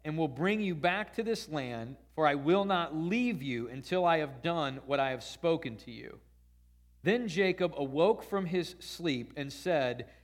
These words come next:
That rock really hurt my head. No, I'm just kidding. <laughs> Woke from his sleep and said, "Surely the Lord is in this place, and I did not know it." And he was afraid and said, "How awesome is this place!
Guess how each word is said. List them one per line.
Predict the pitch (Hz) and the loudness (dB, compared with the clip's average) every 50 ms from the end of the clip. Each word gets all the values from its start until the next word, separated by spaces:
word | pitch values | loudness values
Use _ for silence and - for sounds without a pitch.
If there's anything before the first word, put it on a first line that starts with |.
| _ _ | _ _
That | - 165 175 147 | 2 2 2 4
rock | 160 185 196 190 165 - - | 4 4 6 6 4 4 2
really | 165 175 165 147 | 2 2 2 2
hurt | 131 147 165 165 151 | 2 2 0 0 0
my | 151 147 139 | 0 -2 0
head. | 135 151 147 117 104 | 0 0 0 0 0
No, | 135 135 | 0 0
I'm | 139 139 | 0 0
just | 139 139 127 - | -2 -4 -6 -2
kidding. | - 151 135 117 107 95 - | 0 0 0 0 -2 -6 -10
<laughs> | - - - - - - - - - - - - - - - - - - - - - - - _ _ _ _ _ - _ | -12 -14 -14 -14 -12 -12 -12 -12 -12 -12 -10 -10 -10 -12 -12 -16 -18 -18 -20 -20 -20 -20 -20 _ _ _ _ _ -10 _
Woke | 156 170 214 226 220 | 6 6 6 6 4
from | - - 233 214 | 2 0 2 2
his | 196 180 160 | 2 2 0
sleep | - - - 214 196 190 160 233 - | -2 -4 -4 -4 -2 -2 -2 -2 -2
and | 170 151 156 | -2 -2 -2
said, | 151 - - 202 196 175 160 147 143 139 131 - - - - - - _ _ _ _ _ _ _ _ _ _ | -4 -4 0 4 6 6 8 6 6 4 0 -8 -14 -18 -20 -20 -20 _ _ _ _ _ _ _ _ _ _
"Surely | - - - 269 277 269 277 254 233 | -8 -2 4 6 6 6 6 6 4
the | 214 196 185 | 4 2 2
Lord | 180 185 202 220 214 196 175 165 156 156 - | 4 6 6 8 8 8 8 6 4 2 2
is | 165 160 160 - - | 0 0 2 0 0
in | - 196 196 208 220 220 208 165 | 2 2 4 4 2 0 0 0
this | 175 180 170 - - | 2 2 0 0 -4
place, | - - - 190 190 175 156 135 131 123 - - | -12 -6 0 4 4 4 4 4 0 -4 -6 -4
and | 170 151 | -2 0
I | 147 143 143 | 0 0 0
did | 135 127 156 160 147 | 0 0 0 0 2
not | 151 143 139 139 139 | 0 -2 -2 -2 -2
know | 143 139 127 117 | -2 -2 -2 -4
it." | - - - - _ _ _ _ _ _ _ _ _ _ _ - | -6 -10 -16 -20 _ _ _ _ _ _ _ _ _ _ _ -6
And | 131 147 | -2 0
he | 185 202 | 2 2
was | 190 180 147 | 2 2 2
afraid | 160 - - - 190 208 220 226 233 233 247 226 | -2 -4 -6 -2 2 4 8 10 10 8 8 6
and | 185 185 180 | 2 -2 -2
said, | - - - 196 180 170 160 151 | -4 -2 0 4 6 6 6 6
"How | - - 185 175 165 - | 4 4 4 2 2 2
awesome | 175 180 208 220 226 - - - 175 165 160 - | 4 6 8 8 8 6 4 0 -2 -2 0 4
is | 170 180 190 175 131 127 | 4 4 4 4 0 -2
this | 147 160 143 - | -4 -4 -4 -6
place! | - - - - 170 185 180 156 123 - - - - - - | -10 -12 -4 2 4 6 6 6 4 0 -6 -14 -18 -20 -20